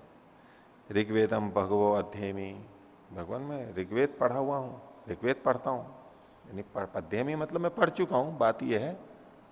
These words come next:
पढ़ा है मैंने, ऋग्वेद पढ़ा है मैंने। "यजुर्वेदम सामवेदम अथर्वणम चतुर्थम।"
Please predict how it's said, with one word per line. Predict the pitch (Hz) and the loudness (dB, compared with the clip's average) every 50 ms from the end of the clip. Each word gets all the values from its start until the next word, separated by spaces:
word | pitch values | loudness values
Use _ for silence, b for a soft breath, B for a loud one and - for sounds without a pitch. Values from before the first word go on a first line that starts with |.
| - - | -2 0
पढ़ा | - - 110 139 | 0 4 8 8
है | 151 151 143 123 | 8 10 8 6
मैंने, | 107 98 87 82 85 85 - - - - - - - - - - - - - - - - - - 90 | 4 2 0 -2 -4 -6 -10 -12 -16 -18 -20 -20 -20 -20 -20 -20 -20 -20 -20 -20 -20 -20 -12 -10 -10
ऋग्वेद | 82 - 107 127 147 147 - | -6 0 2 2 2 2 -2
पढ़ा | - 110 92 | -4 -4 -4
है | 90 92 90 | -4 -6 -10
मैंने। | 87 87 87 87 - 98 - - - - - - - - - - - - - - - - B B B B B B B B B B B B B B B B B - - - - - - | -10 -10 -10 -12 -12 -14 -16 -20 -20 -20 -20 -20 -20 -20 -20 -20 -20 -20 -20 -20 -20 -20 B B B B B B B B B B B B B B B B B -20 -20 -20 -20 -14 -6
"यजुर्वेदम | 87 92 110 113 135 131 127 131 131 127 135 123 117 107 | -2 0 4 6 6 8 8 8 8 8 6 4 2 2
सामवेदम | - - 113 107 120 131 135 131 131 127 123 123 127 123 113 110 | 0 0 0 2 4 4 4 6 6 4 6 6 4 4 2 0
अथर्वणम | - - 104 104 104 - 135 139 135 135 139 135 135 123 101 92 - - - - - - - - - - - - - - - - - - - - | -2 0 2 2 2 4 4 4 4 4 4 2 2 2 0 -4 -10 -14 -18 -20 -20 -20 -20 -20 -20 -20 -20 -20 -20 -20 -20 -20 -20 -20 -18 -6
चतुर्थम।" | - 117 - - 127 117 - - 143 120 - | -4 -4 0 0 0 -2 -2 -4 -6 -6 -6